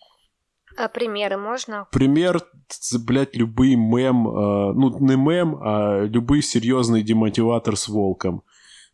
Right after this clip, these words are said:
Speaker 1: Подожди,
Speaker 2: Ну,
Speaker 1: так їх не существує, це тільки в мемах?
Speaker 2: це всі мальчики тепер, е, які хотіли бути альфами після того, як побачили цю піраміду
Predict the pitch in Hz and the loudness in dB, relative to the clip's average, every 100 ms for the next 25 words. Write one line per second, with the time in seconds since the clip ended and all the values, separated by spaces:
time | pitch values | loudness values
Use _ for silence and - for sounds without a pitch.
0 | _ _ - - - - - - - - | _ _ -16 -12 -12 -12 -14 -16 -12 -4
1 | 233 247 220 208 220 - 240 247 - 254 | 0 0 0 -4 -6 -6 -6 -6 -8 -8
2 | - 330 285 202 214 208 202 220 226 254 | -4 -4 -4 -6 -6 -6 -4 -4 -4 -4
3 | 294 214 - - - 143 135 127 104 - | -4 -6 -8 -6 -2 0 0 -2 -4 0
4 | 143 143 160 - 147 113 - 110 127 123 | 2 2 0 -2 -4 -4 -4 -2 0 0
5 | 117 98 107 107 110 110 123 127 - 135 | 0 0 0 2 0 0 0 0 0 2
6 | 123 113 120 - 135 147 - 120 110 - | 2 0 -2 0 0 0 0 0 0 -2
7 | 104 113 - 110 107 104 - 107 107 104 | -4 -2 -2 0 0 -2 -4 -4 -2 -2
8 | - 104 104 - 107 107 104 104 104 101 | -2 0 -2 -2 -4 -2 0 0 0 -2